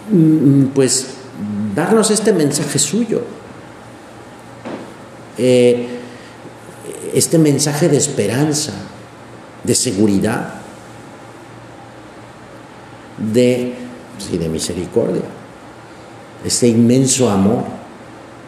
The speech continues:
Somos pecadores, nos reconocemos eso, pecadores, y hemos de hacer muchas veces de hijo pródigo.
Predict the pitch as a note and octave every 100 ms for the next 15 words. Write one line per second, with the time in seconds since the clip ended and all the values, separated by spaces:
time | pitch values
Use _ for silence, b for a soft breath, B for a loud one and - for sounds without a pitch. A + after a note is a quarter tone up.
0 | - - - - - - - - - -
1 | - - - - - - - - - B2
2 | C3 C3 A#2+ - F2 E2 A#2 - - -
3 | - - - - - - - - - -
4 | - - - - - G2 A2 - F#2+ G2
5 | - B2 D3+ D3 - A2+ - A#3+ - -
6 | - - F3 D#3+ - - - - - -
7 | - - - - - - - - - -
8 | - B B B - C3+ C3 B2+ C3 C#3+
9 | C#3 C#3 G3 F3+ F#3 D#3 F3 G#3 F#3+ D3
10 | E3+ E3+ C#3+ F3+ B3 G#3+ C3 - -